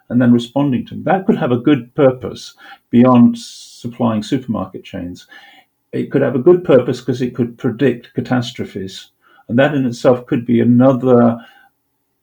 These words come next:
element of early warning towards famine, for example, early warning to food sys-, food shortages in particular places.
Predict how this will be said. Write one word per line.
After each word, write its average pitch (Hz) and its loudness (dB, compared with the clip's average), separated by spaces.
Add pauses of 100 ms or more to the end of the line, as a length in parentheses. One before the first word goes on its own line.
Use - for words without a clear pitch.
(160)
element 113 0
of 113 -10
early 131 4
warning 110 2
towards 110 -6
famine, 113 -2
for 110 -12
example, 98 -12 (180)
early 123 4
warning 107 0
to 120 -8
food 113 -2
sys-, - -8
food 117 -4
shortages 113 -6
in 104 -2
particular 107 -8
places. 107 -12